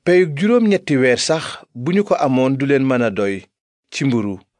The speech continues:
ba kenn ku nekk ci ñoom am ci dog wu ndaw." Keneen ca taalibe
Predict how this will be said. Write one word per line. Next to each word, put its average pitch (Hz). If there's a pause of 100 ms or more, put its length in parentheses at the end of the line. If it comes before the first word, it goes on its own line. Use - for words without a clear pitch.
(120)
ba 147
kenn 165
ku 170
nekk 160
ci 151
ñoom 139
am 147
ci 151
dog 127
wu 120
ndaw." 95 (680)
Keneen 208
ca 202
taalibe 156